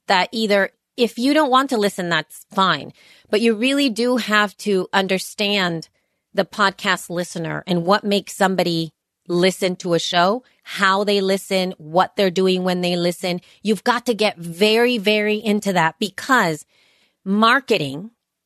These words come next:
and especially outreach or promotion for your show,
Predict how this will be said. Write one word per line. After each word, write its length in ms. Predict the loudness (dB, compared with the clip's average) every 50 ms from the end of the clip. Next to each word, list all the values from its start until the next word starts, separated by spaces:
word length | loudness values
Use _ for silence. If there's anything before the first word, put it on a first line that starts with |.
| _ _ -4
and 200 | -2 -2 0 0
especially 800 | -2 -2 -2 -2 -2 -2 -2 -2 -2 -2 0 0 0 0 -2 -4 _ -2
outreach 720 | 0 0 0 0 -2 -4 -4 -2 -4 -4 -6 -10 -10 -4
or 160 | -2 -2 -2 -2
promotion 720 | -2 -8 -6 -2 0 2 2 2 0 -2 -6 -8 -8 -8
for 220 | -8 -6 -4 -2 -2
your 160 | -2 -4 -6
show, 500 | -6 -6 -8 -8 -10 -12 -14 -14 -14